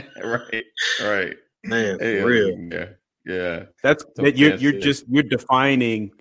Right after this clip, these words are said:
Speaker 3: what I call, uh, expectations.
Speaker 1: Mm.
Speaker 2: Yeah.
Speaker 1: Right.
Speaker 3: You know,
Speaker 1: Right.
Speaker 2: Yeah.
Speaker 3: most people get in trouble because they don't set or reset proper expectations in,
Speaker 2: Sure.
Speaker 3: in relationship, in marriage. And so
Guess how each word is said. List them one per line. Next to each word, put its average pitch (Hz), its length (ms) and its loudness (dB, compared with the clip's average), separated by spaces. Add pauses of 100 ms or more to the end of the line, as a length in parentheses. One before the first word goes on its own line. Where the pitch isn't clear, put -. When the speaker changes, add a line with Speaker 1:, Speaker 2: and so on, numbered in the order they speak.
(440)
Speaker 3:
what 113 180 0
I 113 140 0
call, 107 680 0 (340)
uh, 107 180 -6 (100)
expectations. 117 1080 -6 (720)
Speaker 1:
Mm. 98 300 -10
Speaker 2:
Yeah. 117 160 4 (840)
Speaker 1:
Right. 85 300 -12
Speaker 3:
You 107 120 -8
know, 87 380 -14
Speaker 1:
Right. - 120 -10
Speaker 2:
Yeah. 113 140 4
Speaker 3:
most 123 260 -2
people 113 320 -6
get 117 120 -6
in 104 80 -6
trouble 107 640 0 (580)
because 113 320 -2
they 113 120 -2
don't 113 200 -4
set - 440 -2 (220)
or 104 160 -8
reset 113 560 -4 (440)
proper 107 440 2
expectations 101 1080 -8 (120)
in, 101 260 -10 (140)
Speaker 2:
Sure. 120 100 0
Speaker 3:
in 104 140 -6
relationship, 98 640 -10
in 95 140 -8
marriage. 95 420 -6
And - 140 -12
so 92 320 -6